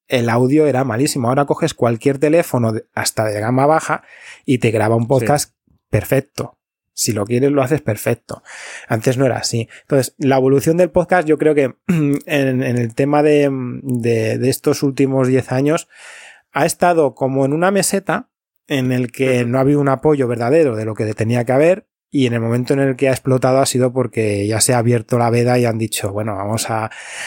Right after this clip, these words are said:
Speaker 1: a quitarnos las telarañas todo el mundo, a ver que
Speaker 2: Ujú.
Speaker 1: esto tiene, no es que tenga futuro, sino que lo es, y dejemos que fluya,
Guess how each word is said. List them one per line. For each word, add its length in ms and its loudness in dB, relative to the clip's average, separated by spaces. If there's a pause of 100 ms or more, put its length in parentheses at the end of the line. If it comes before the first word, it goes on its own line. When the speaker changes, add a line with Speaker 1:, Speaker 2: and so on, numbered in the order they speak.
(120)
Speaker 1:
a 120 -2
quitarnos 480 0
las 180 0
telarañas 600 0
todo 180 0
el 60 2
mundo, 500 0 (420)
a 160 2
ver 240 2
que 100 0
Speaker 2:
Ujú. 100 4
Speaker 1:
esto 500 2
tiene, 760 0
no 140 0
es 100 -2
que 120 -2
tenga 260 0
futuro, 360 2
sino 280 -2
que 120 -4
lo 160 0
es, 400 0 (320)
y 640 -2
dejemos 640 -2
que 180 0
fluya, 480 0